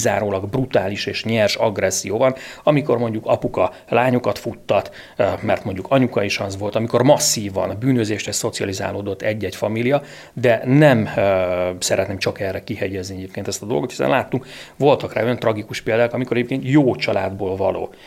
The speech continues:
ö, fiatal diák követett el iszonyatos, ö,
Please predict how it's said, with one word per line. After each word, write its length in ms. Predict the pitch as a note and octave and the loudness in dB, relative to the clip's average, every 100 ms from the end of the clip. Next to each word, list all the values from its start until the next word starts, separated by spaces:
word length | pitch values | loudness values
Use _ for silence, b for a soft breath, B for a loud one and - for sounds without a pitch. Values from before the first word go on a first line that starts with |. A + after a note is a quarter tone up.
| B B | B B
ö, 200 | G2+ G2 | 0 0
fiatal 580 | F#2+ - A2 F#2 - F2+ - | -2 -2 -2 0 0 0 0
diák 360 | F2 F2+ - | -2 -2 -4
követett 640 | - G2+ G2 F#2+ F#2 - - | -4 -2 0 0 -2 -2 2
el 200 | G#2+ G2+ B B B _ - - - - | 2 2 B B B _ -20 -18 -20 -4
iszonyatos, 800 | D3+ - G#2 F#2+ - F#2+ - - | 0 2 2 0 -2 -6 -6 -6
ö, 60 | A2+ | -2